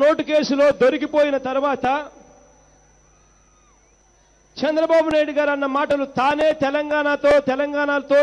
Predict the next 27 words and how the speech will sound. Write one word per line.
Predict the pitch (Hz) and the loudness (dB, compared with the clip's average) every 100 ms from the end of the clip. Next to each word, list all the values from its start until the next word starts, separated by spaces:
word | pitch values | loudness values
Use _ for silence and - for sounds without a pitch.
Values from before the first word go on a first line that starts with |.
| 254 | 2
రాజీ | 254 247 277 | 0 -2 -4
పడ్డానని, | 254 226 254 247 240 247 - - _ _ _ _ _ _ _ _ _ _ 120 147 | -4 -4 -4 -4 -6 -8 -18 -20 _ _ _ _ _ _ _ _ _ _ -6 -2
విభజనలో | 277 320 330 330 311 294 | 0 0 0 2 2 2
భాగంగా | 294 320 320 311 302 285 | 2 0 -2 -2 -2 -2
ఏపీకి | 311 320 320 294 | -4 -6 -4 -4
రావాల్సిన | 269 294 320 254 294 254 | -2 0 -2 -4 -6 -6
సంస్థల్లో | 285 285 - 302 294 302 226 | -8 -8 -4 -2 0 0 0
కొన్నింటిని | 277 294 294 320 294 - | -4 -4 -8 -8 -8 -4
తానే | 262 302 320 269 202 | -2 0 -2 -2 -2
వదిలేశానని | 226 311 339 320 311 277 | -2 -2 -2 -4 -4 -4
చెప్పి | 269 262 254 | -6 -8 -8
ఈ | 240 | -8
పెద్ద | 240 233 233 | -6 -6 -6
మనిషి | 240 226 | -6 -8
చంద్రబాబు | 233 226 226 226 214 | -8 -6 -2 -2 -2
నాయుడు | 214 202 196 | -6 -6 -2
గారు | 202 208 202 | 0 0 0
నిన్న | 196 190 | -4 -6
ప్రెస్ | 185 - | -6 -8
మీట్లో | 190 180 170 | -10 -6 -6
అంటాడు. | 147 139 123 - - _ _ _ _ _ _ _ _ _ _ _ _ _ _ _ _ _ _ _ _ _ _ _ _ _ _ - 226 | -6 -8 -10 -12 -20 _ _ _ _ _ _ _ _ _ _ _ _ _ _ _ _ _ _ _ _ _ _ _ _ _ _ -8 -2
ఇదే | 277 302 | 2 4
పెద్ద | 294 311 330 | 4 2 2
మనిషి | 320 302 | 2 0
చంద్రబాబు | 311 320 320 311 302 | 0 0 2 2 2
నాయుడు | 302 294 | -2 -2
గారు | 294 277 | -2 -2